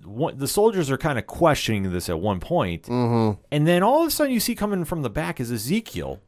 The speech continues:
Speaker 2: Yeah.
Speaker 1: Who
Speaker 2: Ha-,
Speaker 1: comes out there and
Speaker 2: hands
Speaker 1: he,
Speaker 2: up.
Speaker 1: and he kinda gives, like, the Rocky Four speech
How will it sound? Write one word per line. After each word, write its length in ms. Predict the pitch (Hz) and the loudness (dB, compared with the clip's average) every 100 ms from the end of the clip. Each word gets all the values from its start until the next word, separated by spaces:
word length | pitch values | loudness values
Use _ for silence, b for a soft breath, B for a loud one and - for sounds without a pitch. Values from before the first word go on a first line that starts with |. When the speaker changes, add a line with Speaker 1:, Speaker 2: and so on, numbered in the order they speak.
| - | 0
Speaker 2:
Yeah. 220 | 101 95 - _ _ - | 2 2 -2 _ _ -4
Speaker 1:
Who 100 | 151 | -2
Speaker 2:
Ha-, 60 | |
Speaker 1:
comes 220 | 156 160 151 | 0 0 2
out 160 | 156 | 0
there 220 | 151 156 | 2 2
and 240 | 139 143 139 | 0 -2 0
Speaker 2:
hands 220 | 107 107 | 2 2
Speaker 1:
he, 40 | 98 | -2
Speaker 2:
up. 200 | 95 - | -4 -6
Speaker 1:
and 260 | 139 143 139 | -2 -2 0
he 140 | 143 | -2
kinda 280 | 147 170 175 | -2 -2 -2
gives, 280 | 156 160 131 | 0 0 0
like, 160 | 143 123 | -2 0
the 100 | 123 | -2
Rocky 480 | 113 139 170 156 | 0 -2 -2 -4
Four 320 | 135 - 131 156 | -6 -2 -2 -2
speech 420 | - 160 165 | -2 -4 -4